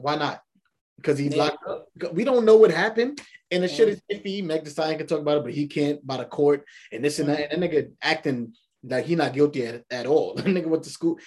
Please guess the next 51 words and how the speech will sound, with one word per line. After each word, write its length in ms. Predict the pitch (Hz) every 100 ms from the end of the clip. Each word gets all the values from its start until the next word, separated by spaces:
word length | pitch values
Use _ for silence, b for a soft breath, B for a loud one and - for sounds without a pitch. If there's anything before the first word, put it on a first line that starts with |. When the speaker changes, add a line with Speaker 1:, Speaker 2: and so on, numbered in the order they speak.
| B
Speaker 1:
He 80 | 185
went 160 | 185 175
to 140 | 151
court 280 | 139 - 180
with 100 | 160
a 40 | 127
silky 400 | - 190 190 131
on. 140 | 113
Like, 120 | 120
that 140 | 147 202
nigga 160 | 175
do 100 | 147
not 280 | 139 147 147
care. 320 | - 170 156 b _
You're 160 | 170 208
not 80 | 180
acting 240 | 190 185
like 140 | 175
a 40 | 151
guilty 360 | 131 160 143
nigga, 200 | 127 117
whether 200 | 113 160
he 100 | 185
guilty 340 | 170 185 180 170
or 60 |
not. 300 | 151 170 151 - b b b _ -
But 120 | 131
people 480 | 175 175 180 175 - _ -
been 160 | 131 135
arguing 300 | 156 156 147
me 80 | 131
every 220 | 151 156
time, 300 | 160 156 139
though. 160 | 110 104
We 100 | 147
bump 320 | 143 131 - b b b -
this 120 | 131
nigga, 140 | 139 127
he 120 | 131
trash, 380 | - 135 127 -
he 80 |
shot 340 | 143 151 127 107
Megan. 300 | 131 135 131
Like, 100 | 135
yo, 120 | 151
first 180 | 143 170
of 60 | 143
all, 60 |
we 100 | 127
don't 260 | 175 180 165
know 380 | 160 160 151